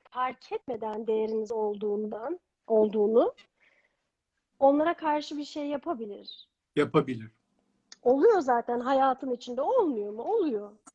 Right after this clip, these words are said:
Speaker 2: Sen onu göstermediysen hele daha da
Speaker 1: E,
Speaker 2: yapabilir.
Speaker 1: sizin için önemini söylemediyseniz,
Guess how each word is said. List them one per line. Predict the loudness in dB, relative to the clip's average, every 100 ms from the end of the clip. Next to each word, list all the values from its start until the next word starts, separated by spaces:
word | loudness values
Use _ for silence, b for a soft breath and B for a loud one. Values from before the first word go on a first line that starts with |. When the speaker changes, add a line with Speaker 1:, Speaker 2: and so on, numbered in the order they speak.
| _
Speaker 2:
Sen | 4 6 6
onu | 2 0
göstermediysen | -2 -2 -2 -2 0 -2 -2 -6 -4 -6 -4
hele | -6 -6 -6 -8 _ _ _ _ _ _ -8
daha | -4 -4 -6
da |
Speaker 1:
E, | -6
Speaker 2:
yapabilir. |
Speaker 1:
sizin | 0 6 8
için | 8 6
önemini | 10 10 10 6 2
söylemediyseniz, | -2 0 0 0 -2 -6 -8 -8 -6 -6 -10 _ _